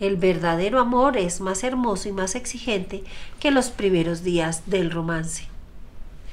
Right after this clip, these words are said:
Del mismo modo, una conversación al estilo del camino hacia Damasco no le sucede a mucha gente y ni siquiera San Pablo estuvo en el camino mucho tiempo.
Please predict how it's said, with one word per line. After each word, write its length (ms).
Del 240
mismo 340
modo, 360
una 240
conversación 720
al 120
estilo 680
del 320
camino 420
hacia 300
Damasco 560
no 160
le 120
sucede 480
a 60
mucha 320
gente 560
y 80
ni 140
siquiera 640
San 280
Pablo 300
estuvo 360
en 80
el 140
camino 360
mucho 300
tiempo. 380